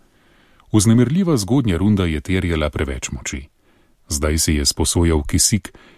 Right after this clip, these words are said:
ki ga v naslednjih rundah ne bo na voljo. Z drugega konca ringa je zaslišal: "Globoko dihajte. Dolgi, počasni in globoki vdihi."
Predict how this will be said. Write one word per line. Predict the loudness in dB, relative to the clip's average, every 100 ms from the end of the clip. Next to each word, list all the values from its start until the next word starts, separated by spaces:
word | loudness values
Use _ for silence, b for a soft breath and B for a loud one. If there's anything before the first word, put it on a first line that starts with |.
| b
ki | -2
ga | 4
v | 4
naslednjih | 4 2 2 2 2
rundah | 2 2 0 -4 -16 _
ne | -2
bo | 2 2
na | 2
voljo. | 0 -8 -12 -14 _ _ _ _ _ _ _ _ -20 b b b -10
Z | -6
drugega | -4 0 0 0
konca | 0 0 0 2
ringa | 2 2
je | 2 0
zaslišal: | -2 0 2 4 2 b b b b b _
"Globoko | 0 2 4 4 4
dihajte. | 2 2 0 -4 -10 -16 _ _ _ _
Dolgi, | -2 2 2 0 -2 -12 -4
počasni | 0 2 2 0 0 -4 -8 -10 _ -2
in | 2 2 2
globoki | 0 2 4 2 2 0
vdihi." | 0 -6 -10 -18